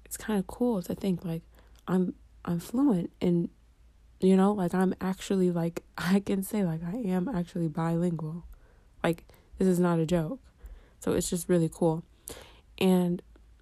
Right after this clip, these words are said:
and, like, um, I've been watching a lot of, like, Thai, Thailand dramas lately. And so watching those, like, with English subtitles, I've been picking up on some of, like, the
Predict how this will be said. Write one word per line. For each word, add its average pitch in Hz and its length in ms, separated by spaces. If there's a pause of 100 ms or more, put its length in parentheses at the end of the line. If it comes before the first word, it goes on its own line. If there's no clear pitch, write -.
(380)
and, 190 340
like, 170 340
um, 175 280
I've 180 140
been 180 100
watching 180 340
a 175 80
lot 175 160
of, 170 120
like, - 200
Thai, 185 760 (1120)
Thailand 185 600
dramas 180 760
lately. 202 400 (840)
And 190 120
so 180 260 (520)
watching 202 460
those, 180 380
like, 170 160
with 170 200
English 185 300
subtitles, 175 560
I've 185 140
been 180 120
picking 185 420
up 180 200 (220)
on 180 200
some 175 260
of, 170 160
like, 170 260
the 165 320